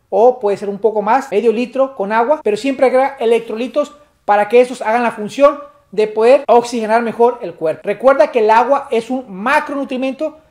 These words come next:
que debemos de consumir día a día. Cuarto hábito, realiza ejercicio. Si no tienes oportunidad de ir a un gimnasio,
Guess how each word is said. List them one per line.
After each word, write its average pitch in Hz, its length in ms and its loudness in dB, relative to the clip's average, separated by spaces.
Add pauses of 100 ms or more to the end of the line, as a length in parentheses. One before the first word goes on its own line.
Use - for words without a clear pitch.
(200)
que 214 120 0
debemos 240 260 2
de 247 80 0
consumir 226 720 -8
día 220 240 2
a 202 60 4
día. 160 280 -8
Cuarto 262 460 4
hábito, 233 340 0 (240)
realiza 262 480 0
ejercicio. 185 580 -6 (120)
Si - 160 -10
no 269 100 -2
tienes 311 240 -2
oportunidad 208 800 0 (240)
de 175 140 -6
ir 233 120 2
a - 20 6
un 269 80 2
gimnasio, 233 600 -4